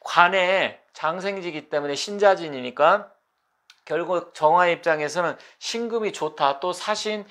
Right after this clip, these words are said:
형도 되지만 합도 되잖아요. 일단 먼저 합이 된 다음에 형이 되는 겁니다. 그렇게 된다고 하면 이 정사일주한테는 이 신은, 어, 자기가 그동안 이 정사의 기운 때문에 굉장히 강하고 힘들었다.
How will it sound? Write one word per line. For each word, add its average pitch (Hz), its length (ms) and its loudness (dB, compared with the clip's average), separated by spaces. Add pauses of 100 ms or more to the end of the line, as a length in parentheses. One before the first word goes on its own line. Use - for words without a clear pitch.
(180)
형도 226 400 -2
되지만 170 300 0
합도 226 340 -4
되잖아요. 143 680 -2
일단 165 320 0
먼저 175 240 0
합이 254 360 -2
된 214 180 -4
다음에 165 240 0
형이 220 300 -8
되는 160 260 -4
겁니다. 120 440 -4 (400)
그렇게 190 280 0
된다고 180 380 2
하면 180 400 2
이 175 240 -6
정사일주한테는 165 1200 0 (280)
이 175 160 -10
신은, 220 540 -4 (280)
어, 147 260 4
자기가 175 800 4 (160)
그동안 175 640 0 (280)
이 170 200 -10
정사의 180 560 0
기운 180 300 -8
때문에 175 220 -4
굉장히 170 440 -4
강하고 160 500 2
힘들었다. 180 680 0